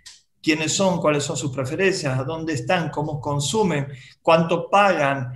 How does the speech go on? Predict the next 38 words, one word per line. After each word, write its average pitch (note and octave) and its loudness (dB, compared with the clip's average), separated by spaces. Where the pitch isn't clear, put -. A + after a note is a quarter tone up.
cómo G3 2
sería F#3 2
la F#3 2
solución D#3 -2
ideal, D#3+ 2
qué E3+ -2
otro F#3 -2
tipo A3+ -2
de F#3 2
soluciones E3+ -4
o D#3+ -6
productos E3+ -2
necesitan, C#3+ -4
cuánto F3 0
estarían G3+ 0
dispuestos E3+ -4
a - -12
pagar D#3+ -2
por D#3 -2
ellos. F#3+ 0
O - -12
sea, - 2
un B3+ 2
montón C4 4
de C4 2
preguntas A#3 0
que - -6
tengo G3 -2
la F#3 2
oportunidad F3+ 0
de E3+ 2
hacer. D#3 4
Y C#3 6
esto G#3 4
es - 0
cuestión A#3 2
de B3+ 6
proponérselo, A3 2